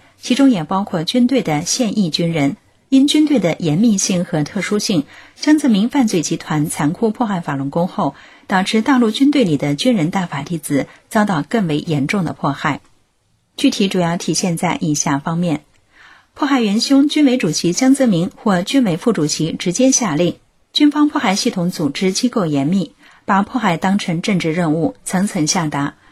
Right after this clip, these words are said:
密令军队服从，超越法律执法犯法，制定下发内部文件，身体和精神摧残手段残酷，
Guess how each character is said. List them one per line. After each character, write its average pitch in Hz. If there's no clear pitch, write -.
密 254
令 185
军 226
队 208
服 165
从， 147
超 294
越 277
法 139
律 190
执 180
法 156
犯 202
法， 127
制 302
定 233
下 214
发 214
内 254
部 175
文 135
件， 170
身 302
体 196
和 156
精 240
神 151
摧 214
残 185
手 135
段 156
残 139
酷， -